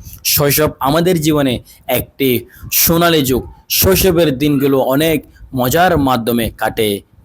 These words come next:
দিদাই আমরা এই সকল দিনগুলো বা ঘটনাগুলো ভুলে যেতে পারি না। বারবার সেই ঘটনাগুলো, সেই স্মৃতিগুলো আমাদের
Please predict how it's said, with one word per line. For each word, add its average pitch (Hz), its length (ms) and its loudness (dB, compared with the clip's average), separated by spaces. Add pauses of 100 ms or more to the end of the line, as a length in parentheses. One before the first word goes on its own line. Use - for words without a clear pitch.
দিদাই 127 520 2
আমরা 120 340 -2
এই 175 200 2
সকল 180 440 0
দিনগুলো 143 560 0
বা 139 360 0 (300)
ঘটনাগুলো 147 760 0 (240)
ভুলে 135 260 2
যেতে 127 480 -2
পারি 127 180 0
না। 127 260 -2 (200)
বারবার 123 420 0
সেই 156 500 -2
ঘটনাগুলো, 135 680 0 (300)
সেই 208 300 0
স্মৃতিগুলো 135 540 -2
আমাদের 120 440 -2